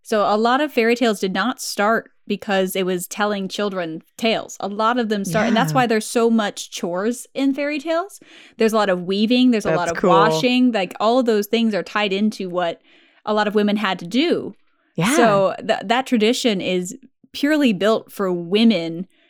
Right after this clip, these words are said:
Speaker 1: passing down stories and telling each other stories to keep themselves occupied. So it's a really
Speaker 2: How
Speaker 1: cool
Speaker 2: cool. How
Speaker 1: thing.
Speaker 2: cool.
Speaker 1: Yeah, it's a really cool thing that she, uh, has that tradition because it,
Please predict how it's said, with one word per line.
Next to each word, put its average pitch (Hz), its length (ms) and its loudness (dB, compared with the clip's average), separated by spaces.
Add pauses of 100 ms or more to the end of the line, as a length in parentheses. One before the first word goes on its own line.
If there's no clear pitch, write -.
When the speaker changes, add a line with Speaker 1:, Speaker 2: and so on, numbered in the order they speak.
(140)
Speaker 1:
passing 214 480 -2
down 190 280 0
stories 220 400 0
and 185 120 -6
telling 220 320 2
each 208 160 -4
other 185 180 -4
stories 208 480 -2
to 196 80 -6
keep 233 260 0
themselves 208 420 0
occupied. 226 680 -2
So 226 80 0
it's 247 100 -2
a 285 60 0
really 277 260 0
Speaker 2:
How 247 60 0
Speaker 1:
cool 254 340 2
Speaker 2:
cool. - 0 - (240)
How 294 100 2
Speaker 1:
thing. 247 120 2
Speaker 2:
cool. 165 260 2 (460)
Speaker 1:
Yeah, 330 200 -2
it's 269 120 -4
a - 20 -2
really 302 240 -2
cool 269 160 -2
thing 277 220 -2
that 214 180 0
she, 202 560 -6 (100)
uh, 190 260 -2 (100)
has 220 260 -2
that - 160 -2
tradition 185 420 -8
because 180 280 -8
it, 170 200 -4